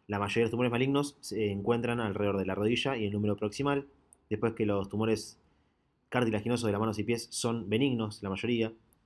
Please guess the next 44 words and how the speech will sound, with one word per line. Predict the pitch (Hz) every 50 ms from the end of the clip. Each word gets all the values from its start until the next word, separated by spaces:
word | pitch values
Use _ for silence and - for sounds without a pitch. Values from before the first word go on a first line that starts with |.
| - - _ -
que | 110
el | 101
cordoma | 104 110 110 117 120 113
es, | 107 - - -
es | - 117 107
característico | - 107 101 95 98 107 113 110 - 110 113
de | 101
la | 101
región | 95 98 107 101
sacrococcygeal | 101 - - 107 107 104 101 95 95 - - 110 107 110 110
clivus | 110 127 127 127 123 123 123 - - _ _ _ _ _ _
y | - 123 113
que | 120
las | 113 110
lesiones | 107 107 - 123 120
malignas | 120 120 123 135 131 131 131 131 127 - -
de | - 117 110
la | 113 113
columna | 117 127 131 131 131 131 123 -
se | - - -
ubican | 120 120 113 117 104
en | 107
el | 110
cuerpo | 107 139 135 127 127 139 139 -
y | - -
suelen | - 117 110 104
respetar | 101 95 - 101 98 101 107 104 104 - _ _ _ _ _ _
a | 107
los | 104 95 87 87
discos. | 90 82 - - 85 82 - - _ _ _ _ _ _ _
Bueno, | 104 98 95
medio | 95 104 107 101
que | 101
leí | 98 98 104
la | 104 98
diapositiva, | 98 98 98 95 101 98 110 120 113 -
pero | - 95
bueno, | 95 92 95
era | 92
importante | 95 95 - 92 95 98 98 101 101 101
que, | 107 98 92 90 _ _
que | - -
repasemos | 87 82 - 82 - 92 90 80 -
esto. | 80 - _